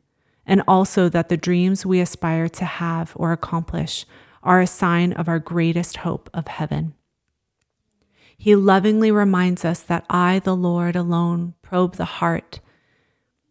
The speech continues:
probe the mind, and test the heart."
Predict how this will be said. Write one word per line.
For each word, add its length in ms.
probe 340
the 100
mind, 520
and 160
test 400
the 180
heart." 380